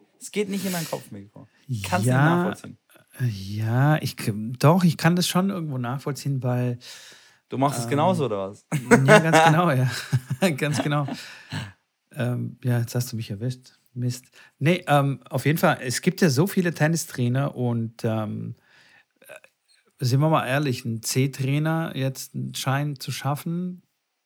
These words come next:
Speaker 2: ist jetzt n-, kein, kein Hexenwerk, sag ich mal. Man
Speaker 1: Also
Speaker 2: muss da ein
Speaker 1: den,
Speaker 2: bisschen
Speaker 1: den nicht
Speaker 2: was
Speaker 1: zu, den
Speaker 2: lernen.
Speaker 1: nicht zu schaffen, ist ein Hexenwerk.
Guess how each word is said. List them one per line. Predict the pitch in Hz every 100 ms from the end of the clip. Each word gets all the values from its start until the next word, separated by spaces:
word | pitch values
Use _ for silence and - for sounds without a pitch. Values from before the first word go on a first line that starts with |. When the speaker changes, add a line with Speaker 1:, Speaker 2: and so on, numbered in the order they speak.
| -
Speaker 2:
ist | 135 -
jetzt | 127 -
n-, | 123 127 -
kein, | - 127 139 151 151
kein | - 139 135
Hexenwerk, | 131 135 - 123 110 95 - _ _ _
sag | _ 110 104
ich | -
mal. | 110 - _ _ _ _ _ _ _ _ _ _
Man | -
Speaker 1:
Also | 113
Speaker 2:
muss | 113
da | 127
ein |
Speaker 1:
den, |
Speaker 2:
bisschen | 120 120
Speaker 1:
den |
nicht | 143 120
Speaker 2:
was |
Speaker 1:
zu, | -
den | 139
Speaker 2:
lernen. | 143 -
Speaker 1:
nicht | 196 180
zu |
schaffen, | 165 139 131 123
ist | 110
ein | 113
Hexenwerk. | 110 - 104 92 90 -